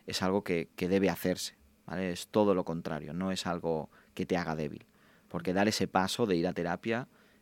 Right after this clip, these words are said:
es algo muy, muy, muy difícil, y por eso yo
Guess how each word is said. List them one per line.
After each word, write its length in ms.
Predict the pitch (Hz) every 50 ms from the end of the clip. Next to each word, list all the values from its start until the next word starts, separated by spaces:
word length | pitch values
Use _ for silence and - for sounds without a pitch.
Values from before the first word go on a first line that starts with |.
| _
es 140 | - - -
algo 340 | 92 92 90 85 85 - - _ _
muy, 440 | - 101 98 101 107 120 127 120 104
muy, 220 | 104 104 104 98 92
muy 180 | 95 98 95
difícil, 560 | 85 87 - - 92 90 - 120 120 147 - - _ _ _ - _ _ _ _ _ _ _
y 80 | 120 104
por 120 | 101 101
eso 160 | 101 - 120 110
yo 240 | 98 104 107 -